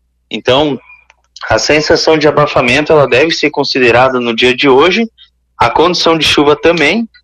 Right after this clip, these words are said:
Quem quer fazer alguma atividade ao ar livre, até dá pra fazer nesses momentos em que acalma a chuva ou que simplesmente fica mais,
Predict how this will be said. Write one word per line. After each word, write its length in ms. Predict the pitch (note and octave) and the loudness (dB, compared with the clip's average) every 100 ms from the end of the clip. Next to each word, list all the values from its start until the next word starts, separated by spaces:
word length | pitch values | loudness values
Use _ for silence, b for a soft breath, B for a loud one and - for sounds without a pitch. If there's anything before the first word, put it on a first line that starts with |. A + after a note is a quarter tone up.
| b b b _ _ | b b b _ _
Quem 220 | - F3 F3 | -2 -2 0
quer 280 | E3+ G#3 | 2 0
fazer 280 | A#3 C#3+ C#3+ | 2 0 2
alguma 320 | D3+ D3 D#3 | 0 0 -2
atividade 580 | C#3+ - C3 B2 C#3 C#3+ | 0 -2 -2 2 2 2
ao 60 | C3 | 2
ar 100 | A2+ | 2
livre, 400 | C3 G#3 G3 - | 0 -2 -2 -4
até 320 | C3 C3 F#3+ | -4 0 0
dá 300 | A#3 F3+ F3+ | 0 2 0
pra 140 | F#3+ F#3+ | 0 -2
fazer 560 | F3+ C#3 A#2+ D3+ F3+ - | 0 -2 0 0 0 -4
nesses 360 | D3+ E3 E3+ | -2 -2 -2
momentos 480 | D#3+ D3+ C#3+ D#3 - | -2 0 0 -2 -4
em 100 | D#3+ | -4
que 460 | D3+ F3 E3+ D3 A#2+ - | -2 -2 0 0 -2 -4
acalma 480 | B2 A#2+ D#3 E3 E3 | -4 -2 0 0 0
a 40 | |
chuva 480 | D3+ - D#3+ F3+ G#3 G#3 _ _ _ | -2 2 2 2 -2 -4 _ _ _
ou 240 | B2 C#3+ | 0 0
que 460 | D#3 - F#3+ F3+ B2 | 0 -2 0 2 0
simplesmente 760 | - E3 E3+ E3+ C3 B2+ D#3+ | -2 -8 -4 -4 -2 -2 -2
fica 300 | - E3+ E3+ | -4 -4 -2
mais, 520 | D#3 D3 D#3+ C#3+ - | 0 0 0 -2 -4